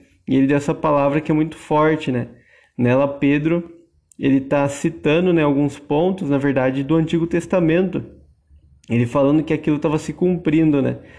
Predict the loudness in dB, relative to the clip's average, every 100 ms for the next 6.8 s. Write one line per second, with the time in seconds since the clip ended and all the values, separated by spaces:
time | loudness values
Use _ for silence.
0 | -20 -20 -6 -2 0 0 2 2 2 2
1 | 2 2 0 -2 -10 -20 -12 -2 -2 0
2 | -2 -2 0 2 2 2 0 -2 0 2
3 | 2 2 0 -2 -2 -2 0 0 0 2
4 | 2 2 -2 -8 -16 -18 -4 -2 0 2
5 | 2 2 2 2 0 -4 -2 -4 -2 -2
6 | -2 -4 -2 0 2 2 2 -2